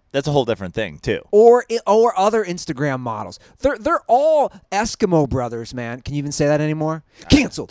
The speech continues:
Speaker 2: cancel, cancel.
Speaker 1: Yeah, I just, to me, I, I, cou-, I can't imagine being the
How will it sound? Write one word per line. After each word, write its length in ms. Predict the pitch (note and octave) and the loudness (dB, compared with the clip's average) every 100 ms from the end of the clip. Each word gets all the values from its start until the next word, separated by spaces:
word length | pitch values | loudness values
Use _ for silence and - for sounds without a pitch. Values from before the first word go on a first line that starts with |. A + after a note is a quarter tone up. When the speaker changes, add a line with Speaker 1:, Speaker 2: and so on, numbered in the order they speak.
| - | -4
Speaker 2:
cancel, 340 | B3 G#3+ A#2+ - | -2 -2 -6 -4
cancel. 400 | A#3+ G3 - C#2+ _ _ _ _ _ _ _ _ _ _ _ _ _ _ _ _ _ | -2 -2 -6 -16 _ _ _ _ _ _ _ _ _ _ _ _ _ _ _ _ _
Speaker 1:
Yeah, 320 | A2 A#2 F#2 - | -2 0 -2 -2
I 120 | A#2+ | -2
just, 400 | C#3 - _ _ | -2 -4 _ _
to 100 | B2 | -12
me, 260 | A#2+ A#2+ A2 | -6 -4 -2
I, 220 | A2 A2 - | -2 -4 -6
I, 140 | G#2+ | -8
cou-, 200 | - B2 G#2+ | -6 -8 -6
I 100 | A2 | -8
can't 200 | B2 G#2 | -6 -4
imagine 380 | G2+ G2+ G#2 | -4 -4 -6
being 220 | G2+ G2 F#2 | -8 -8 -8
the 180 | E2 | -10